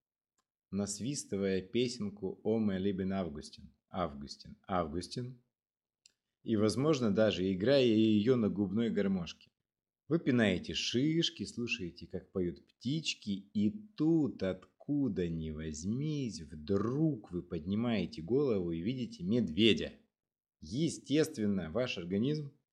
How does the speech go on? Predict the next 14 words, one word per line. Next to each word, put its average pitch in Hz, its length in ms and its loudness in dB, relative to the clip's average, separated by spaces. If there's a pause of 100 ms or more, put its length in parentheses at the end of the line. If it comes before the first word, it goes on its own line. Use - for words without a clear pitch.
офигеет 110 640 2
до - 80 -2
полной 107 320 0
бессознательности 85 720 -10
и - 20 -12
начнет 87 320 -10
выделять 90 400 -4
кортизол, 113 720 -2 (460)
адреналин, 101 680 0
норадреналин 92 680 0
и - 20 0
прочие 104 460 -4
группы 95 280 -6
гормонов. 101 460 -2